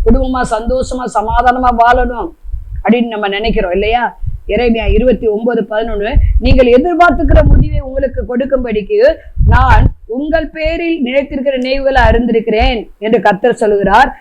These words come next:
"அவைகள் தீமைக்கானதல்ல, சமாதானத்துக்கான நினைவுகளே." பார்த்தீங்களா? சமாதானம். பயப்படாதீங்க. உங்க முடிவு எப்படி இருக்கும்? சமாதானம் முடிக்கும்.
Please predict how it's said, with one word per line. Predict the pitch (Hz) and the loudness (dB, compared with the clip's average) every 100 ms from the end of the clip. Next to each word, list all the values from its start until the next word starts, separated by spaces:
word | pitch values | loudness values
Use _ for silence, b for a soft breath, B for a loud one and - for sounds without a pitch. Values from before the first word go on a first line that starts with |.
| B | B
"அவைகள் | - 254 285 247 | 2 2 0 -2
தீமைக்கானதல்ல, | - 330 339 330 302 285 269 262 302 302 | -2 -2 2 4 4 2 0 -2 -4 -2
சமாதானத்துக்கான | 247 269 302 311 302 - - 277 294 277 | 0 2 2 0 -2 4 4 4 2 0
நினைவுகளே." | 269 262 294 277 285 294 285 202 - - - - - - - - - | -2 -12 -12 -8 -6 -6 -6 -6 -8 -14 -18 -16 -14 -6 -6 -6 -8
பார்த்தீங்களா? | - 170 160 180 170 - - - - | -6 -4 -2 2 2 2 -2 2 2
சமாதானம். | - 175 196 202 180 - - - - - - - - - | 2 0 -2 -2 2 2 2 0 -6 -6 -8 -8 -6 -4
பயப்படாதீங்க. | 196 233 226 208 190 175 175 - - - - | -4 0 2 4 2 2 2 2 -4 -10 -6
உங்க | 214 220 | -2 0
முடிவு | 226 277 320 | 0 4 6
எப்படி | 254 - 262 | 6 4 4
இருக்கும்? | 226 226 | 4 2
சமாதானம் | - 202 226 240 233 233 | 2 2 4 4 4 2
முடிக்கும். | 180 170 165 | 0 -4 -8